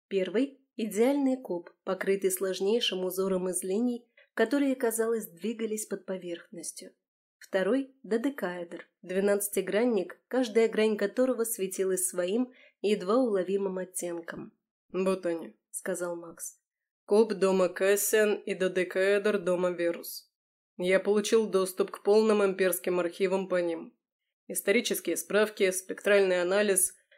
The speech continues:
записи энергетических колебаний за последние сто лет". На стол посыпались десятки файлов,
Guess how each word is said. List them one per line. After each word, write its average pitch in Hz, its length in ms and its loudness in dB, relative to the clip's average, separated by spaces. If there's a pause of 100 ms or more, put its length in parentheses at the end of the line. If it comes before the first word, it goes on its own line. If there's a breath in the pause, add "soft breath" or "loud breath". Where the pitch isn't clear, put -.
записи 208 540 4
энергетических 185 840 -2
колебаний 185 580 2
за 185 140 -2
последние 180 560 -2
сто 180 220 -4
лет". 170 300 -2 (560)
На 196 120 0
стол 294 280 -2
посыпались 226 600 -4
десятки 202 480 -4
файлов, 190 640 -12